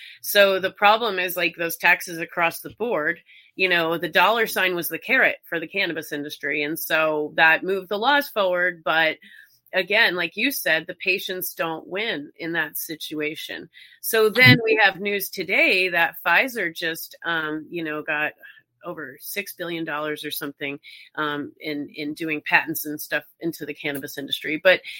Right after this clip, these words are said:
the thing that concerns me about that, like you're saying, is I, like, I would love to have insurance, like, cover that. I would, like, I, I think the doctors really need to know more. Not only if, like, because they wanna prescribe it or,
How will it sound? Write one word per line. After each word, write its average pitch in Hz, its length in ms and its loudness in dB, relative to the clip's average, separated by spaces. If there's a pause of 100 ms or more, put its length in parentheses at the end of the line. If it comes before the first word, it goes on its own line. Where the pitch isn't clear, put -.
(320)
the 220 100 2
thing 247 200 4
that 202 260 4
concerns 196 500 0
me 269 200 2
about 175 300 2
that, 165 200 4
like 165 180 0
you're 254 100 2
saying, 180 280 0
is 165 180 -2
I, 214 120 6
like, 247 220 0
I 185 60 2
would 202 160 -2
love 208 200 2
to 185 80 -8
have 175 120 2
insurance, 170 600 -2
like, 156 240 -2 (200)
cover 180 280 -4
that. 151 220 -2
I 156 60 -2
would, 165 200 -4 (100)
like, 165 220 -2 (240)
I, 180 180 2 (100)
I 180 120 0
think 220 180 -2
the 185 100 -6
doctors 170 480 0
really 170 300 -2
need 160 200 -2
to 160 120 -4
know 151 180 0
more. 175 460 0 (640)
Not 202 220 4
only 220 240 2
if, 170 180 -2
like, 165 260 2
because 175 280 -2
they 170 100 0
wanna 170 160 -4
prescribe 170 540 2
it 165 120 0
or, 156 200 -2